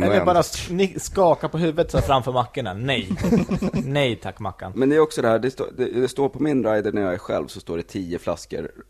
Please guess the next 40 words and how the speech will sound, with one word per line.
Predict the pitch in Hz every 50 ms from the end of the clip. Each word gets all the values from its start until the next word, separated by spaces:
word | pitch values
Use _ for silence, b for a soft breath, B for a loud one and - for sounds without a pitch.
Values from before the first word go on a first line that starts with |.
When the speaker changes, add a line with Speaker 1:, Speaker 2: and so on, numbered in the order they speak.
| _ _
Speaker 3:
glasflaskor, | - 90 101 104 92 80 - - - 98 95 - - - - -
Ramlösa. | 82 87 82 82 85 87 87 80 - - - - - _ -
Speaker 2:
Mm. | 135 120 110 - -
Speaker 3:
Och | 107 113
då | 120 123
är |
det | 131 127
alltid | 117 113 -
så | - 117
här, | -
varför | 127 143 -
ska | - 156
det | 147
vara | 143 139
glasflaskor? | 135 156 143 139 - - 151 151 - - - - _
Därför | - 113 113 - - 131
att | -
de | 127 123 127
tippar | - 127 - _ - 117 113
inte | 95 - -
om | 78 80
man | 80 80
ställer | - 92 85 80 76
dem | 78 80
på | 82 85
en | 82 82
mjuk | 82 78 73 71 - -
pall, | - 90 80 -
eftersom | - 78 - - - 80 82
jag | 80
inte | 76 -
orkar | 85 82 - - 82
bry | 73 73 73
mig | 76 76 71
om | 69
vad | 67 71
ni | 73 71
ställer | - - 65 69
framför | 69 - 67 65 67 71
bord. | 73 78 71 - - -